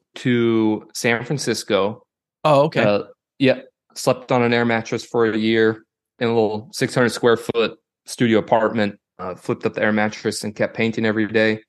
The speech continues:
Speaker 2: For
Speaker 1: Did that for
Speaker 2: twelve thousand dollars a month, right?
Speaker 1: <sighs> Man, it was
Speaker 2: <laughs>
Speaker 1: insane. Now, uh, L A is even more insane.
Speaker 2: Yes.
Speaker 1: Um, but did that for a year and just kept, uh,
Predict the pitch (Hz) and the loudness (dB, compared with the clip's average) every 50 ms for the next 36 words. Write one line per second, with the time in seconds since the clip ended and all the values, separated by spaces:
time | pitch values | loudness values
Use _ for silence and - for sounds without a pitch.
0 | _ _ _ _ _ 143 135 - - 139 135 123 - 139 139 135 123 123 131 120 | _ _ _ _ _ -10 -8 -2 0 0 0 2 2 0 0 0 0 0 2 2
1 | 113 120 120 120 117 120 127 123 117 113 107 101 113 113 110 120 131 - _ _ | 4 4 2 0 0 -2 -2 -2 -2 -2 -4 -4 -2 -2 -2 -2 -4 -8 _ _
2 | _ _ _ _ _ _ _ _ _ _ _ 143 147 - - - 117 101 - - | _ _ _ _ _ _ _ _ _ _ _ -2 -2 -2 -2 -4 -6 -6 -10 -14
3 | _ - 120 127 117 107 98 92 95 107 107 104 98 98 156 135 - - 175 - | _ -4 -2 0 0 0 -2 -2 -2 -2 -2 -2 -2 -4 -6 -6 -4 -6 -4 -4
4 | - - - 113 - - - - 123 110 107 101 92 85 - - _ _ - 123 | -4 0 0 0 0 0 0 0 0 0 0 -2 -4 -8 -12 -18 _ _ -2 0
5 | 131 139 143 131 113 - - _ _ _ - 135 120 113 104 101 95 87 82 - | 2 2 2 2 0 -2 -6 _ _ _ -4 -2 0 0 0 0 -2 -4 -6 -6
6 | - - 131 131 117 120 123 123 120 113 101 104 110 107 101 110 101 95 90 98 | -2 0 0 2 2 2 2 2 2 0 -2 -4 -6 -6 -6 -6 -6 -6 -6 -8
7 | 98 98 - _ _ _ _ - 135 143 143 131 117 104 98 95 - - 107 - | -10 -12 -16 _ _ _ _ 0 2 4 4 4 2 0 -2 -4 -6 -6 -6 -6
8 | 92 82 67 71 - - _ _ _ _ _ - 143 143 120 101 90 85 82 - | -8 -10 -10 -12 -14 -18 _ _ _ _ _ -2 0 0 0 0 -2 -4 -6 -8
9 | - 92 98 - _ _ _ _ _ _ _ - 131 123 120 - - - - _ | -12 -14 -16 -18 _ _ _ _ _ _ _ 0 2 2 2 0 -4 -12 -20 _
10 | _ _ - 131 120 139 139 170 160 160 147 151 - - 175 160 143 131 123 123 | _ _ -8 -2 0 2 2 2 0 0 -2 -6 -4 -2 -2 -2 0 0 0 0
11 | 123 123 123 127 123 123 _ _ _ _ _ _ - - 131 131 110 117 127 123 | 0 0 0 -2 -4 -8 _ _ _ _ _ _ -10 -6 -6 -4 -2 0 0 -2
12 | - - - 151 139 139 - - - 135 123 120 117 117 | -2 -2 -2 -2 -2 -2 -4 -2 0 2 2 4 2 0